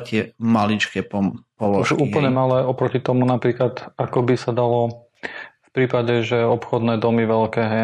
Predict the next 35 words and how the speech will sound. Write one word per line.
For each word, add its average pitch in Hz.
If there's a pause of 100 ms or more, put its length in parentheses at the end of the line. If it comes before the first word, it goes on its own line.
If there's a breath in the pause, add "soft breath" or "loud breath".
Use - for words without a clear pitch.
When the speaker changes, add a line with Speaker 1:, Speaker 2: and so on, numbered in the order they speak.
Speaker 2:
akože 110 (220)
by 117
nemuseli 110
vyhadzovať 110
jedlo, 113
ale 113
niečo -
iné 117
by 113
sa 113
s -
tým 123
robilo, 120
tak -
tam 113
tá, -
tá 113
úspora 117
by 117
bola 113
veľa 117
väčšia. 120
Speaker 1:
Áno, 104 (400 loud breath)
ale, 120 (580)
ale 107
tu 139
sa 139
bavíme 120
o 113
tom, 110
ako 104
jednotlivec 101
môže. 95 (100)
Speaker 2:
Mhm, 127
jasné. -